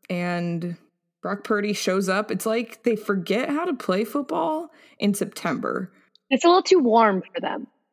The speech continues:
Speaker 1: You, it may-, maybe, maybe it is. Maybe they're not used to warm, so, like, they struggle,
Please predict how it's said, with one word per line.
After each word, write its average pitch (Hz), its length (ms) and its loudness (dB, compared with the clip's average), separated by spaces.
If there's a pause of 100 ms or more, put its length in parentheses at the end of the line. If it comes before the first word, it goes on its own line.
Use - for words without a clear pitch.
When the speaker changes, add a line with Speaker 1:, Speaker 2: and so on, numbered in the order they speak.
(140)
Speaker 1:
You, 240 320 0
it - 140 0
may-, 226 320 2
maybe, 392 420 2
maybe 311 220 0
it 415 240 2
is. 196 100 0
Maybe 214 220 0
they're 381 140 -4
not 370 180 -2
used 294 240 0
to 381 80 0
warm, 226 580 0
so, 214 220 0
like, 190 240 -2
they 214 100 2
struggle, 226 760 -2